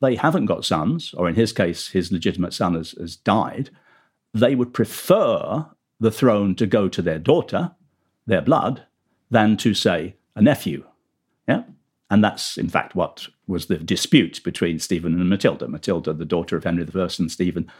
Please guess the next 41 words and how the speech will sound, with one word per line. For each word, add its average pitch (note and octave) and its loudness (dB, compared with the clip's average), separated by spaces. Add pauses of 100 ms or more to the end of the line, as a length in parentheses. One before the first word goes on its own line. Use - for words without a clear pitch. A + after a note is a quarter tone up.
(100)
the - -4
nephew F#2+ 2
of - -14
Henry D#2+ -6
the - -14
First. - -8
And F#2+ 2
that's - -8
a G2 -2
division. G2+ 0 (480)
Um, B2 2 (160)
and E3 2
there F3 2
are E3+ 0
definitely, F#3 0
a-, - -2
as F#3 0
you G3+ 2
go D#3+ 2
on E3+ 4
in A#2+ 6
the A2+ 4
Middle G#2+ 4
Ages, F#2 -2
it's - -6
more C#3 4
common F2 0 (400)
for A2+ 2
rules C3+ 4
of A#2 -2
succession - -2
to F#2 -6
be F2 0
drawn E2 0
up, C#2+ -10 (600)
uh, F#2 0
and G2+ 4
maybe B2 4
sometimes A#2+ 2
even A#2+ 4
agreed G#2+ 4